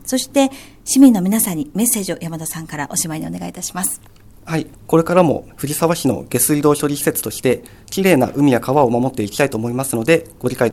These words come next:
Speaker 2: ご協力のほどよろしくお願いいたします。
Speaker 1: はい。ありがとうございます。これからも藤沢市のため、市民のために頑張っていただきたいと思います。今日は下水道施設課で勤務されています、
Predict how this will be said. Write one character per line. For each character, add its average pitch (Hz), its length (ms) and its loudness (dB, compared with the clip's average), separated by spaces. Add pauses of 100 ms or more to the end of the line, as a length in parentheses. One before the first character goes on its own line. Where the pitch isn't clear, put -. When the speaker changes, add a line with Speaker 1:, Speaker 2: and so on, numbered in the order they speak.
(160)
Speaker 2:
ご 113 100 -6
協 120 180 0
力 113 200 -4
の 110 80 -2
ほ 151 100 -2
ど 110 140 4
よ 110 140 -4
ろ 110 60 -6
し - 80 -10
く 117 60 -4
お 113 40 0
願 104 140 -4
い - 20 -4
い 101 40 -10
た 104 80 -10
し - 120 -10
ま 151 100 -2
す。 - 260 -8
Speaker 1:
は - 280 -12
い。 254 120 -6 (160)
あ 196 80 -10
り 220 80 -6
が 240 60 -6
と 240 80 -6
う 226 40 -4
ご 226 60 -6
ざ 240 120 -2
い 233 60 -2
ま 262 120 2
す。 269 100 -8
こ 233 80 0
れ 226 80 0
か 226 120 2
ら 220 80 4
も 196 60 -4
藤 208 200 -6
沢 240 200 0
市 233 80 -8
の 196 120 -6
た 185 120 -8
め、 185 140 -2
市 - 140 -6
民 180 140 -6
の 156 100 -10
た 170 100 -12
め 202 120 -2
に 196 160 -2 (240)
頑 185 140 -4
張 180 80 -4
っ 175 40 -4
て 175 100 -10
い 170 40 -14
た 185 80 -6
だ 185 100 -2
き 185 80 -12
た 185 100 -4
い 185 80 -8
と 190 80 -8
思 190 100 -4
い 190 80 -2
ま 196 260 4
す。 - 120 -10 (420)
今 302 100 6
日 269 40 2
は 247 80 4
下 220 120 0
水 302 180 -2
道 294 100 2
施 294 60 0
設 285 300 -4
課 269 100 0
で 262 120 0
勤 262 200 -2
務 247 140 -2
さ 220 100 -4
れ 214 100 -4
て 208 120 -8
い 202 100 -6
ま 226 140 4
す、 240 100 -6